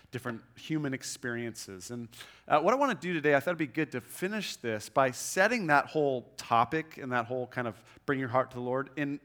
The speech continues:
in the larger context of what it means to pray now as New Covenant Christians. Okay, obviously the Psalms were written in the Old Testament, but we are now New Covenant Christians. And what does prayer look like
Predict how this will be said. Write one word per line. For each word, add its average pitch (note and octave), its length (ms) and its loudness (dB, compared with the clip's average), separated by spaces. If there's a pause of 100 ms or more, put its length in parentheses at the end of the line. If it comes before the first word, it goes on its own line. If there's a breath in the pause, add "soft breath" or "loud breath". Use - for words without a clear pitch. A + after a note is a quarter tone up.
in C#3+ 100 -6
the C3+ 100 0
larger D3+ 640 0
context A#2 1000 -8 (460 loud breath)
of A2+ 500 0 (280)
what C#3 240 2
it E3 80 -4
means D#3+ 260 -2
to A2+ 100 -14
pray C3+ 300 0
now B2 220 0
as A2+ 200 -4
New C3 260 -8 (100)
Covenant G#2+ 480 -8 (180)
Christians. F2+ 580 -16
Okay, A#2 80 -6
obviously A#2 320 -2
the A2 80 -14
Psalms C3 540 -6 (320 loud breath)
were A2 80 -8
written C3 540 -4
in A#2 80 -10
the A#2 100 -6
Old C#3+ 160 -2
Testament, C3+ 480 -4 (380 loud breath)
but A#2+ 120 -8
we C#3+ 140 0
are F#3 100 2
now D3+ 280 2
New C#3 260 -6
Covenant A2+ 460 -4
Christians. A2+ 440 -12
And B2+ 100 -10
what D3 140 2
does B3 160 -2
prayer D#3+ 360 -2
look D3 240 -4
like C3 260 0